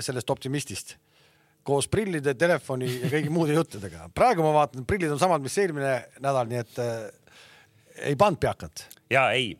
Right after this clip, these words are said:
Speaker 2: äh, selles mõttes, äh, oli tore üritus ja, ja et mitte pikalt, äh, jalgpallivälisest jahuda, siis,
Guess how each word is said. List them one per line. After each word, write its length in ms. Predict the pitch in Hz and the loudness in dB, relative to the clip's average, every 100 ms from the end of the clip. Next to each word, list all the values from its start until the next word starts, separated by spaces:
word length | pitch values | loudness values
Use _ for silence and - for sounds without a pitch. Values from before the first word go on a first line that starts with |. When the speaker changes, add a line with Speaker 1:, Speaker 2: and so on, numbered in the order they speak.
| - | -12
Speaker 2:
äh, 220 | - 87 85 | -6 -4 -2
selles 240 | 85 131 101 | 0 0 -2
mõttes, 300 | 82 90 - 92 | -6 -8 -4 0
äh, 80 | 95 | 2
oli 160 | 113 | 2
tore 240 | 120 123 117 | 2 4 4
üritus 400 | 120 - 73 - | 2 -2 -6 -2
ja, 160 | 80 76 76 71 | 0 2 2 0
ja 220 | - 78 80 | -2 -4 -6
et 80 | - | -8
mitte 240 | 82 - | -12 -10
pikalt, 480 | 78 - 73 _ 80 | -8 -6 -6 _ -8
äh, 320 | 73 73 71 73 | -6 -6 -6 -4
jalgpallivälisest 800 | 95 - 78 87 101 78 67 92 | -6 -6 -4 -2 -2 -4 -4 -2
jahuda, 320 | 92 76 - | -2 -4 -10
siis, 240 | 65 65 | -12 -8